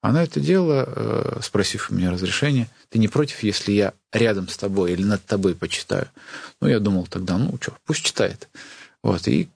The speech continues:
чаще всего я, конечно, засыпал, но поскольку годы шли, это всё годами было, вот, то какие-то сюжеты оседали в сознании из детства,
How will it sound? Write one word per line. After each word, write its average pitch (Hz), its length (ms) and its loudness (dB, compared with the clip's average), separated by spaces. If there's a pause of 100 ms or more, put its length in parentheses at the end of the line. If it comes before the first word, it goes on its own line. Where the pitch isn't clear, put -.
чаще - 280 0
всего - 180 4
я, 113 60 4
конечно, 107 320 -2
засыпал, 131 520 2
но 117 80 -2
поскольку 101 680 -4 (200)
годы 110 680 2
шли, 82 420 -8
это - 200 -12
всё - 180 -4
годами 107 460 2
было, 82 340 -8 (540)
вот, 107 200 2
то 110 120 0
какие-то 131 340 -2
сюжеты 120 520 0
оседали 107 600 0
в - 60 -8
сознании 107 520 0 (680)
из 110 160 4
детства, 98 500 0